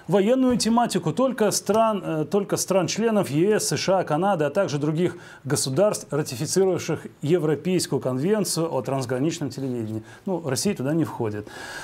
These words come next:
Э, таким образом, получается, что пропаганда — это удел исключительно сми, э, Российской Федерации?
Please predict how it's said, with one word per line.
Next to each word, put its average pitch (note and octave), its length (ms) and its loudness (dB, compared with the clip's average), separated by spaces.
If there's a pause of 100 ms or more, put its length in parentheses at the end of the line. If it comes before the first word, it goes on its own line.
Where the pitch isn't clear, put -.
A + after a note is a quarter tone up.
(180)
Э, C3 380 0
таким F#3 260 0
образом, F#3+ 240 4
получается, G3 420 2
что E3+ 200 2
пропаганда — F#3 580 2
это E3+ 160 -2
удел E3+ 240 2
исключительно E3+ 560 0
сми, F3+ 640 0
э, C3 640 -4
Российской D#3+ 360 -2
Федерации? D3+ 560 -2